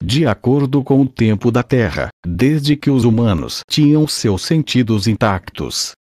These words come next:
Quando os vossos cientistas estudaram a sequência do D N A, encontraram muitos fios da vossa constituição que pareciam estar inativos, inúteis.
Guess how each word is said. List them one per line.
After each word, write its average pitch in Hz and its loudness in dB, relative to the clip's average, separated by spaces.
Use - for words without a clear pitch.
Quando 143 2
os 107 0
vossos 101 -2
cientistas 107 -2
estudaram 120 0
a 101 2
sequência 110 0
do 104 -2
D 117 2
N 101 0
A, 87 0
encontraram 127 2
muitos 127 2
fios 160 -2
da 117 0
vossa 98 0
constituição 143 0
que 110 -2
pareciam 143 0
estar 107 -2
inativos, 101 0
inúteis. 117 0